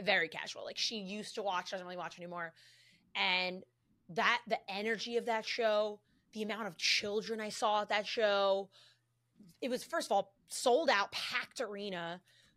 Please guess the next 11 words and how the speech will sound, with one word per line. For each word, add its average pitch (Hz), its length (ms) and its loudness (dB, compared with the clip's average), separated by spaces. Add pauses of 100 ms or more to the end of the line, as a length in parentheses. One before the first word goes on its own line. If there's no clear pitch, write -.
just - 340 -4 (200)
everything, 285 540 -2
like, 180 200 -10
the 208 80 -10
chants 220 480 -4
for 196 300 -6
Rhea, 233 600 2 (260)
like, 262 280 0
the, 214 220 0
when 214 300 -4
Jey 254 560 4